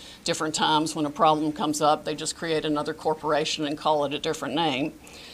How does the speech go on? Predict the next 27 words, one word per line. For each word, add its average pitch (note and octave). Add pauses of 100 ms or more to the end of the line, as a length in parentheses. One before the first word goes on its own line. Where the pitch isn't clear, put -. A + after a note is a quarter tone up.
(720)
But D#3+
it D3+
was E3
a F3
voting F#3
machine E3+
company E3
doing D#3+
business E3
in D#3
the D3
United D#3
States. C#3 (240)
Sequoia, F#3+ (100)
Sequoia G#3+
voting F#3+
machines E3
were E3+
used E3+
to E3
record E3+
over D#3+
one F#3
hundred G#3+
twenty-five F3+
million E3+
votes E3